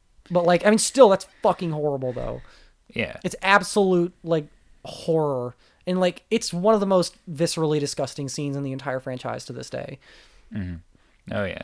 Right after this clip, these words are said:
Speaker 1: It is, ugh.
Speaker 2: <laughs> It's disgusting.
Speaker 1: Dis-,
Speaker 2: Yeah.
Speaker 1: disgusting!
Speaker 2: <laughs>
Speaker 1: <laughs> Disgusting! I
Speaker 2: Yeah.
Speaker 1: don't know why I say that like that. <laughs> Um,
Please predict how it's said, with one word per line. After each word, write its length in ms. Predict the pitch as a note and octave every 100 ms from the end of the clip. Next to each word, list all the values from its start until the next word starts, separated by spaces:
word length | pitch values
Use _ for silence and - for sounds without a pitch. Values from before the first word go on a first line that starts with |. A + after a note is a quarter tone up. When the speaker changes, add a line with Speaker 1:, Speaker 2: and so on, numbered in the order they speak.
| F3+
Speaker 1:
It 160 | F3+ F3
is, 440 | E3+ D#3 C#3+ - _ _ _ - - D3+
ugh. 300 | D#3 F3+ C3 - _ _ -
Speaker 2:
<laughs> 60 | - - - _ _
It's 200 | - _
disgusting. 760 | - F#2+ - F#2 G2+ - G2 F2+ C#3+
Speaker 1:
Dis-, 160 | F3 F3
Speaker 2:
Yeah. 60 | F#3+
Speaker 1:
disgusting! 1000 | A3+ - B3 A#3+ - A#3 A#3 G#3+ D#3+ C3+ - -
Speaker 2:
<laughs> 0 |
Speaker 1:
<laughs> 1600 | - - - - - - F#4+ D4+ - E4 - D#4 - B3 A#3+ -
Disgusting! 1120 | B3+ D4 - C#4+ D4 - C#4+ C#4+ C4 G3 D#3
I 40 | C3+ - - - - - - -
Speaker 2:
Yeah. 120 | -
Speaker 1:
don't 100 | -
know 100 | A3+
why 140 | F3 D#3
I 40 |
say 160 | - C3
that 120 | C3
like 180 | C3+ C#3
that. 200 | - D#2+ - - - - - B3 - A#3 A3+ F3
<laughs> 60 | -
Um, 520 | G#3+ A#3 A#3 A#3 A#3